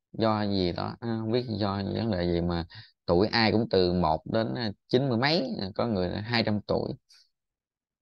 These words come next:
Thì chúng ta phải tìm ra được những điểm này. À, sau này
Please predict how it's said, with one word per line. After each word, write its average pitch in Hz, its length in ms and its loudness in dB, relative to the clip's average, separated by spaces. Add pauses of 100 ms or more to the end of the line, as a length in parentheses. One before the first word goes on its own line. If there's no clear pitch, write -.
(580)
Thì 120 140 2
chúng 113 160 4
ta 107 160 2
phải 101 180 0
tìm 90 220 4
ra 95 120 2
được 92 200 0
những 95 240 -4
điểm 90 220 -4
này. 87 240 -6 (640)
À, 98 240 -6 (1040)
sau 127 260 4
này 110 220 6